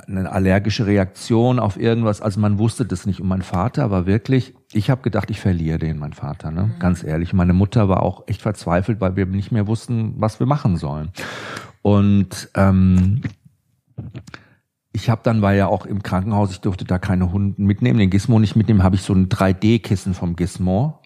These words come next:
Speaker 1: mitgenommen und das hab ich ihm vorne ans Bett gesetzt. Und mein Vater wusste teilweise schon Dinge nicht mehr, und, aber das hat er sofort erkannt. Hat er gleich, ah, der Gizmo, guck mal. Und das fand er ganz süß und hat angefangen zu reden und das hat ihn wieder so, ne,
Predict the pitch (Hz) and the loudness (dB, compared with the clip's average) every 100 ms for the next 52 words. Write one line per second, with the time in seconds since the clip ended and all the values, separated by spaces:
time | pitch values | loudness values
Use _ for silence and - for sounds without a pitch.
0 | 90 90 98 92 107 101 101 113 160 170 | -14 -2 -2 0 -2 2 2 2 0 -4
1 | - - - - - 113 127 135 - 117 | -10 -18 -16 -6 0 2 4 2 0 0
2 | 110 107 98 92 - 82 - 87 - - | 2 0 0 -4 -8 -12 -10 -10 -10 -6
3 | 98 98 107 104 110 110 120 131 - 101 | -4 -2 -2 0 0 -2 -4 -6 -4 0
4 | 107 113 107 98 98 - - 107 110 107 | 0 0 0 0 -2 -4 -2 0 0 0
5 | 104 101 101 104 - 131 131 135 - - | 2 2 2 0 0 2 4 4 2 0
6 | 101 101 98 - _ _ _ _ - 98 | 0 2 0 -6 _ _ _ _ -4 -2
7 | 101 98 98 95 - 87 90 - - - | 0 0 0 -2 -2 -2 -2 -8 -20 -10
8 | 82 - - 78 80 - - 92 92 90 | -10 -8 -10 -10 -10 -12 -6 -4 -2 -2
9 | 113 104 92 98 - - 85 104 92 87 | 0 0 0 -2 -4 -6 -6 -6 -6 -6
10 | 85 - - - - 101 95 113 104 107 | -8 -16 -14 -14 -6 -4 0 2 2 2
11 | 104 - 117 113 104 110 104 - - 113 | 0 0 0 0 2 0 0 0 -2 -2
12 | 104 110 107 123 98 98 98 101 98 98 | 0 0 0 0 4 4 4 4 2 2
13 | 98 98 98 110 107 107 107 107 101 107 | 2 0 0 0 2 2 2 2 2 0
14 | 107 117 | 2 2